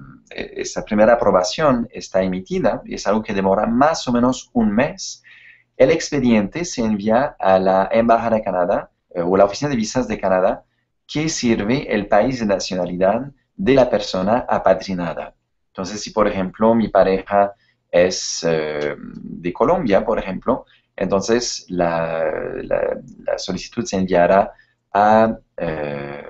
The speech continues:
a Mississauga y luego el expediente será enviado a Bogotá. Si mi pareja es, eh, de México, será la Ciudad de México. Si es en Ecuador, eh,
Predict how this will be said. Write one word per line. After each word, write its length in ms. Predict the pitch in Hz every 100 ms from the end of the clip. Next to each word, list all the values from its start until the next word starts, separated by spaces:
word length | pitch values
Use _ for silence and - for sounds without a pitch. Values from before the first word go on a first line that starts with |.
| -
a 140 | - 87
Mississauga 680 | 95 - - 92 90 117 -
y 120 | 123
luego 220 | 110 101
el 80 | 117
expediente 320 | - 95 101
será 240 | 117 95 92
enviado 520 | 90 85 82 92 - _ _
a 280 | - 101 107 -
Bogotá. 560 | 98 90 87 78 73 _ _ _
Si 180 | -
mi 80 | 98
pareja 500 | 87 90 90 98 98
es, 500 | 98 87 87 - -
eh, 300 | 78 78 78 76
de 120 | 78
México, 360 | 80 - 85 120
será 260 | - 92
la 100 | 87
Ciudad 180 | - 85
de 80 | 87
México. 560 | 85 - - - 135
Si 240 | 135 - 95
es 200 | 95 -
en 180 | 92 90
Ecuador, 760 | 90 - 90 95 107 104 104 _ - - _ -
eh, 480 | 85 78 73 73 71